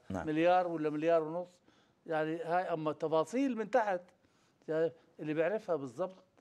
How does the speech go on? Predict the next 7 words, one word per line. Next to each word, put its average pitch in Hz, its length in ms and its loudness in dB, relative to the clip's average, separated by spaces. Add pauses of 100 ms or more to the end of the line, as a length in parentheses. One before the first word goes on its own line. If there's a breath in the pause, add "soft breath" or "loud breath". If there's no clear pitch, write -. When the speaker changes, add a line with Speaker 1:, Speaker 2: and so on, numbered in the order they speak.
(220)
Speaker 2:
مدير 139 280 -4
الموازنة. 131 460 -6 (1040 soft breath)
هلا 135 300 -4 (580)
بتقول 165 260 -6
لي 175 100 -4
كيف 220 320 0
يمكن؟ 180 420 -4